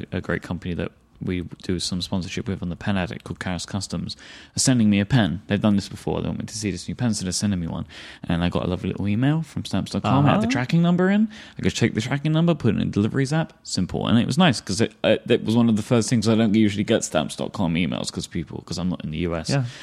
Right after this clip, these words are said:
Speaker 1: But I like that, seeing that the tracking number was right there. I could take it and I could see what the package is.
Speaker 2: It's beautiful. Uh,
Speaker 1: Easy.
Speaker 2: you got to see it from the other side.
Speaker 1: On the other
Speaker 2: I like
Speaker 1: side.
Speaker 2: that. So, special offer for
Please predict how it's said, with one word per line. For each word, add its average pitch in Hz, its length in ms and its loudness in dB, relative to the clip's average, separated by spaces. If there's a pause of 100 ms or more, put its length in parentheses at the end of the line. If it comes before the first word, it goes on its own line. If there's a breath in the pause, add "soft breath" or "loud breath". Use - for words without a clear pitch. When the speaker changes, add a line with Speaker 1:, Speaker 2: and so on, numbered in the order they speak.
(140 loud breath)
Speaker 1:
But 110 80 4
I 113 80 8
like 123 240 4
that, 104 180 2
seeing 113 260 4
that 110 140 4
the - 60 -8
tracking 104 340 2
number 101 200 2
was 104 120 0
right 104 220 2
there. 98 160 2
I 95 40 2
could - 120 -10
take 90 200 0
it 92 120 -2 (340 loud breath)
and - 100 -8
I 87 40 -4
could - 100 -12
see 110 120 -4
what - 100 -4
the - 60 -8
package - 320 -12
is. - 280 -10
Speaker 2:
It's - 80 -20
beautiful. 120 400 -2
Uh, 113 160 -2
Speaker 1:
Easy. - 220 -8
Speaker 2:
you 127 80 2
got 120 100 4
to - 80 -6
see 120 120 2
it 107 60 0
from 110 120 0
the 104 80 2
other 101 120 2
side. 120 400 0
Speaker 1:
On 73 80 -6
the 71 60 -2
other 87 160 -2
Speaker 2:
I 104 60 0
like 98 220 0
Speaker 1:
side. 90 180 -2
Speaker 2:
that. - 60 -16 (680 loud breath)
So, 139 340 2 (160)
special - 460 0
offer 92 480 -2
for - 180 -4